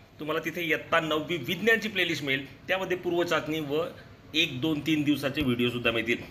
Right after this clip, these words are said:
चला मित्रांनो, वेळ न घालवता आपण सुरुवात करूया. दिवस चौथा काय आहे तो बघूया आणि तो आपण solve करूया. दिवस तिसरा आणि हा येतो आहे दिवस चौथा.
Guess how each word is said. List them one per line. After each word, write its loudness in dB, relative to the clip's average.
चला 4
मित्रांनो, 2
वेळ 4
न 4
घालवता 4
आपण -2
सुरुवात 2
करूया. 0
दिवस 0
चौथा 4
काय 6
आहे 0
तो -6
बघूया -2
आणि -10
तो -8
आपण -6
solve -2
करूया. 2
दिवस 0
तिसरा 0
आणि 2
हा 4
येतो -8
आहे 0
दिवस -2
चौथा. -4